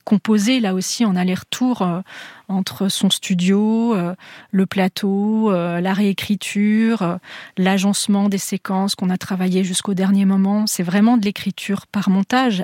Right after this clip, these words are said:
à différentes entrées et la musique en fait partie. Je crois que la musique, euh, là, dans cette version, dans la version, euh, finale qu'on a, la musique offre, euh, en même temps peut-être une sorte de fiction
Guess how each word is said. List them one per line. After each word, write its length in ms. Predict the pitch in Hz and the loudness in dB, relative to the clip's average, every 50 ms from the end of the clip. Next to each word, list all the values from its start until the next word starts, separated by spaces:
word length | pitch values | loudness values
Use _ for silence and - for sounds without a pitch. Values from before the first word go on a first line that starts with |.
| - | -4
à 140 | - 190 185 | -4 -4 -4
différentes 460 | 170 196 185 - 208 185 175 175 170 | -4 -6 -6 -4 -4 -2 -2 -2 -2
entrées 340 | 180 180 190 - - 220 208 | -2 -2 -4 -4 -2 0 0
et 60 | 190 | 2
la 100 | 180 180 | 2 4
musique 400 | 175 180 190 185 196 233 233 - | 4 4 4 4 4 2 2 0
en 60 | 202 | -2
fait 160 | 180 - 202 185 | -2 -2 -4 -4
partie. 420 | - 190 - - - - - 190 190 - - - - - - - - - | -4 -4 -6 -6 -8 -6 -4 -4 -4 -6 -10 -12 -12 -10 -12 -12 -12 -10
Je 100 | - - | -10 -4
crois 220 | - - 233 240 | 0 0 0 2
que 140 | - - 214 | 2 2 2
la 120 | 208 180 | 2 4
musique, 520 | 180 180 196 196 180 202 214 208 - - 202 | 4 4 2 2 2 0 -2 -2 -2 -4 -2
euh, 360 | 185 185 190 190 190 196 190 196 190 | -2 -2 -2 -2 -2 -4 -6 -6 -2
là, 340 | 196 196 208 233 254 254 247 208 _ _ - - | 0 2 2 2 2 0 -2 -4 _ _ -16 -12
dans 360 | 202 185 185 - 185 - 196 | -10 -8 -8 -6 -6 -4 -4
cette 200 | - - 202 180 | -4 -2 -2 -2
version, 640 | 175 185 202 - - - - 202 196 190 185 180 | -2 -2 -4 -4 -4 -4 -2 0 0 0 0 0
dans 120 | 190 185 175 | -2 -2 -2
la 80 | 185 | -2
version, 580 | 190 175 165 - - - - 214 202 202 180 180 | -2 -4 -4 -6 -4 -4 -2 0 2 2 0 0
euh, 60 | 196 | -2
finale 480 | 196 - - - 185 202 233 262 233 185 | -6 -6 -4 0 2 2 2 2 2 0
qu'on 220 | - - 180 180 | -2 -2 0 2
a, 120 | 202 220 226 | 2 2 2
la 100 | 202 180 | 2 2
musique 420 | 180 180 180 185 185 214 208 - | 2 2 2 2 0 -2 -2 0
offre, 280 | - 180 - - - - | -2 -4 -4 -4 -6 -4
euh, 120 | 175 180 190 - - - - - - - - - - - _ _ - - - - | -4 -4 -4 -6 -10 -18 -20 -20 -20 -20 -20 -20 -20 -20 _ _ -20 -12 -4 2
en 120 | 220 240 | 4 4
même 200 | 226 226 226 226 | 6 6 4 2
temps 720 | - - 254 247 247 233 233 226 226 220 214 208 208 202 - _ _ _ _ | 2 2 2 4 4 4 4 2 2 2 0 0 -2 -4 -6 _ _ _ _
peut-être 460 | - 214 - - 214 - - - - | -8 -4 -2 0 0 0 -2 -6 -2
une 120 | - 214 196 | 0 0 0
sorte 220 | - - 233 208 | 0 0 0 2
de 100 | 202 240 | 2 2
fiction 460 | 214 - 247 226 - - - 254 269 | 0 0 -2 -2 0 0 2 0 0